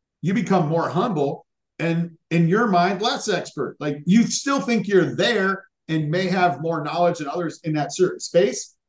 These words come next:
but then you realize how much you don't know in that space still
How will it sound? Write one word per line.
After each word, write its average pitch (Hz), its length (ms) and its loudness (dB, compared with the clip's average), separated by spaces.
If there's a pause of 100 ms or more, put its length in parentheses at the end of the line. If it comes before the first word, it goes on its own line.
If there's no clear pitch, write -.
(120)
but 170 160 2
then 240 180 -2
you 208 140 2
realize 190 420 0
how 196 140 -4
much 196 200 0
you 180 200 -6 (100)
don't 277 340 2
know 170 140 0
in 139 120 0
that 123 180 -4
space 123 400 -4
still 123 360 -4